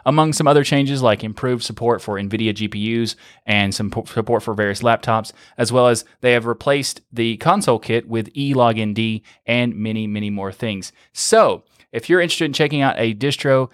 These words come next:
that is based on Gentoo, then I think you should check out Cal-, Calculate Linux because it is a, a very interesting distribution, especially with the Btrfs part, with the, and also the Z S T D compression. Very, very cool stuff.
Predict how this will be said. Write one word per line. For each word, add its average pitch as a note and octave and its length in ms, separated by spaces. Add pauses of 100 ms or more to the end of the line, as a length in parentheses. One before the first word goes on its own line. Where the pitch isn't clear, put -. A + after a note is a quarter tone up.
(100)
that A2 120
is F#2+ 100
based C#3 380
on B2 180
Gentoo, D#3+ 480 (260)
then B2+ 380 (100)
I C#3 160
think C#3 200
you B2 60
should A2+ 120
check A2+ 180
out G#2 160
Cal-, C#3+ 300
Calculate C#3+ 460
Linux A2+ 260
because G2+ 420
it C3 140
is D3 380 (340)
a, G#2+ 340 (320)
a G#2+ 120
very D#3+ 280
interesting C3 420
distribution, A2 540
especially D3+ 460
with C3 120
the A2+ 80
Btrfs G#2+ 580
part, A2+ 360
with G#2+ 140
the, F#2+ 260
and G#2+ 100
also G#2+ 240
the G#2+ 80
Z A2 200
S G2+ 80
T - 100
D G2+ 160
compression. A#2 560 (240)
Very, B2 220
very A2 180
cool G2+ 180
stuff. F#2+ 340